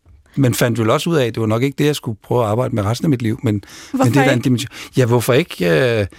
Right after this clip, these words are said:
Speaker 1: fordi når man har siddet og studeret de her fuldstændig, øh, mageløse, øh, enestående kunstnere og filosofer igennem tiderne, så, så føler man sig jo lidt som en pygmæ. Men derfor kan man jo godt, øh,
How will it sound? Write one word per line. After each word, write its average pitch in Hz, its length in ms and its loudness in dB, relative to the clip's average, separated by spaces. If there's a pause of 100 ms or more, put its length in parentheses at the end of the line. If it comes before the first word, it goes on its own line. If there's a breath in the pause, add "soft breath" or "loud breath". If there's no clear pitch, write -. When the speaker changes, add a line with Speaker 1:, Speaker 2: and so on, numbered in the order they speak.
(360 loud breath)
Speaker 1:
fordi 123 240 0
når 117 100 2
man 110 160 2 (160)
har 117 80 -2
siddet 135 180 2
og 151 60 0
studeret 143 600 0
de 143 60 0
her 123 360 2
fuldstændig, 127 640 -2
øh, 104 300 0
mageløse, 110 680 2
øh, 104 400 0 (220)
enestående 117 760 0 (560 loud breath)
kunstnere 139 680 0
og 107 140 -2
filosofer 131 720 0
igennem 117 520 0
tiderne, 139 400 2
så, 127 240 2 (400 loud breath)
så - 140 -2
føler 135 280 0
man 123 160 2
sig 120 120 0
jo 107 80 4
lidt 110 140 0
som 147 120 -2
en 123 80 -2
pygmæ. 123 380 0 (500 soft breath)
Men 113 140 2
derfor 135 220 2
kan 135 140 0
man 123 140 4
jo 113 140 2
godt, 123 300 2
øh, 127 400 2